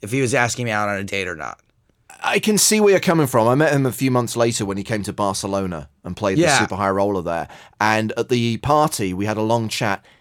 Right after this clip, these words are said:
Speaker 2: He's quite tactile as well.
Speaker 1: He's tactile. He's, like, he's very, he makes good eye contact. He's just, he does a lot of things where you're, like, not sure if he was asking on a date or not.
Speaker 2: He's a very charming guy as well.
Speaker 1: Exactly. He's a super nice guy. So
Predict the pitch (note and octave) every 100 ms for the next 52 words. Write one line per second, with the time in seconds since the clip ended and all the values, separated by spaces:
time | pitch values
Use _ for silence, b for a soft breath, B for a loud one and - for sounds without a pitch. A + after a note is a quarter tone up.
0 | b - C3 - F3 - - - - A2
1 | F2 E2 G#2+ F#2+ D2 C#2+ F3 - A3 G#3+
2 | G#3+ G3+ F#3+ F3 D3 D#3+ B2 D3+ C3+ C#3+
3 | F3 D#3+ D#3+ E3+ - E3+ C#3+ D#3 E3 D3
4 | D#3 D#3 D#3+ D3 D3 C3+ D#3 - D#3 F#3+
5 | F3+ F3 F3 E3 - E3 C3+ D#3 D3+ D3+
6 | D#3+ F3 E3 - E3+ D#3+ C3 D3+ D3+ C#3+
7 | C#3+ - D#3 D#3+ A3+ F#3+ D3 - B3+ F#3
8 | F3+ A3 - D3 D3+ F#3 G3+ C4+ G2 F#2
9 | G3+ G2+ C#2+ F#3+ G3 A#3+ D3+ D3+ D3 G#3+
10 | G#3 F#3+ A3+ F#3 B B - C#4 A3+